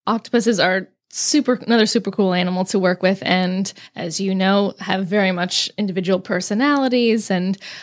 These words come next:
Callisto is one that is very outgoing, very loves to come and interact with people, and is actually one of the most gentle octopuses I've met. A lot of them have a lot of pull and want to,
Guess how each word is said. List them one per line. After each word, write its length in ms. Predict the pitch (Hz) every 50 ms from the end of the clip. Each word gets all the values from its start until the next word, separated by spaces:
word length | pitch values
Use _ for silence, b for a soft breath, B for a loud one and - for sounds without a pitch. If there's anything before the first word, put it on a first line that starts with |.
| B B
Callisto 580 | - - 262 233 285 330 302 - - 285 285 285
is 220 | 277 269 240 - -
one 380 | 233 226 226 226 220 220 226
that 280 | 208 202 190 190 - -
is 220 | 190 196 190 175
very 480 | 180 170 175 180 220 214 226 220 214 208
outgoing, 600 | 185 190 - 202 185 180 180 180 180 185 196 185 _ _ _ _ _ -
very 680 | - 185 170 190 208 208 202 202 202 202 190 190 - -
loves 380 | - - 202 208 214 208 208 -
to 100 | - 208
come 220 | - 240 202 196
and 80 | 185 196
interact 440 | 196 190 190 185 185 185 190 - -
with 140 | 190 180 -
people, 380 | - 202 196 - 190 190 - -
and 160 | - 208 202
is 300 | 202 214 - - - - _ -
actually 340 | - 233 - - - 320 285
one 180 | 233 226 220 214
of 80 | 202
the 80 | 208 196
most 360 | 190 185 202 196 - - -
gentle 400 | 170 - 175 175 185 - - 240
octopuses 560 | 262 269 269 - - - 302 - - 294 285
I've 200 | 320 320 302 311
met. 280 | 311 311 320 302 - B B B B B B
A 60 | 196 196
lot 260 | 185 196 196 196 196
of 140 | 202 202 202
them 280 | 214 208 214 214 208 -
have 260 | 208 - 214 196 180
a 40 | 190
lot 140 | 175 190 214
of 160 | 185 190 -
pull 320 | - - 269 247 240 254
and 140 | 226 190 185
want 180 | 185 202 - -
to, 320 | - - 202 180 185 -